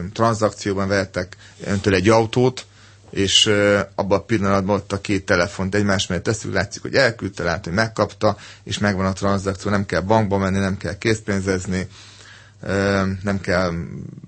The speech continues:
megfogni az autót addig, amíg a pénz nem megjött, hanem pillanatok alatt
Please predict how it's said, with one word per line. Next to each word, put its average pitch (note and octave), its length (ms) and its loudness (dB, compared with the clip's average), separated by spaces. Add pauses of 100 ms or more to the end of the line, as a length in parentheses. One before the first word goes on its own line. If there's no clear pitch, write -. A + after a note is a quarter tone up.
(340)
megfogni G#2 520 0
az G2 160 2
autót G2+ 300 2
addig, F#2+ 280 -2
amíg G2+ 260 2
a G2 100 0
pénz G#2 260 0
nem G2+ 140 0
megjött, G2+ 340 -2
hanem D3+ 220 -2
pillanatok G2 440 -2
alatt F#2 360 0